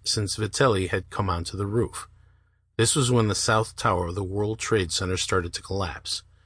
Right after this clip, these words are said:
Billy could hear screams from the Brooklyn streets below and from apartment living rooms all around.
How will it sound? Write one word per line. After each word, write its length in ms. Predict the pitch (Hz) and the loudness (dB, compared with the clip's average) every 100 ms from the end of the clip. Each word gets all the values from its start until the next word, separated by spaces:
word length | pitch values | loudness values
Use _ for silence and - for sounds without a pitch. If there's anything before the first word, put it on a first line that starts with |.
| _ _ _ _ | _ _ _ _
Billy 260 | - 127 139 | 4 6 6
could 160 | - | 4
hear 160 | 98 107 | 2 2
screams 600 | - - 127 120 101 87 | 2 2 2 2 2 -2
from 180 | - 98 | -6 -4
the 100 | 90 | -4
Brooklyn 480 | 92 113 107 - 107 | -4 -4 -2 -4 -4
streets 340 | - 104 - | -2 -4 -4
below 420 | 101 110 110 92 - - - | -2 0 2 0 -4 -16 -6
and 160 | 123 107 | -2 0
from 140 | 120 | 0
apartment 520 | 120 - 156 - 123 | 0 0 0 2 2
living 340 | 120 147 117 92 | 4 2 2 -2
rooms 300 | 95 104 101 | -2 -2 -2
all 300 | - 104 98 | -2 -2 0
around. 460 | 95 110 87 80 | 2 0 0 -6